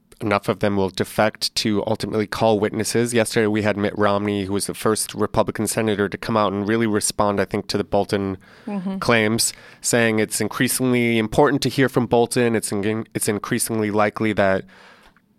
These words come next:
Speaker 1: his Republican colleagues will want to hear from him. Susan Collins, another, uh, key vote on this issue,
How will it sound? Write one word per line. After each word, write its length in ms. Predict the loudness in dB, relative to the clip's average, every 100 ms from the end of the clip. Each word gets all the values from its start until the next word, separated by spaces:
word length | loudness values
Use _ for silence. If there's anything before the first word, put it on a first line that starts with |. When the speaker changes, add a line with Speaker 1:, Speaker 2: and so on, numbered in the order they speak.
| -4
Speaker 1:
his 220 | -4 -2
Republican 560 | -2 0 0 -2 -2
colleagues 500 | -2 2 2 2 0
will 140 | 0 2
want 200 | 2 0
to 100 | -6
hear 160 | -2 -2
from 220 | 0 -2
him. 260 | 0 -2 -2
Susan 360 | -2 0 0
Collins, 520 | 0 2 4 2 0 0
another, 460 | 0 2 0 0 -6 -20 -20 -16
uh, 200 | -2 -2
key 200 | -2 -4
vote 280 | 0 2 4
on 120 | 2 2
this 160 | 0
issue, 580 | -2 -2 -2 0 -2 -6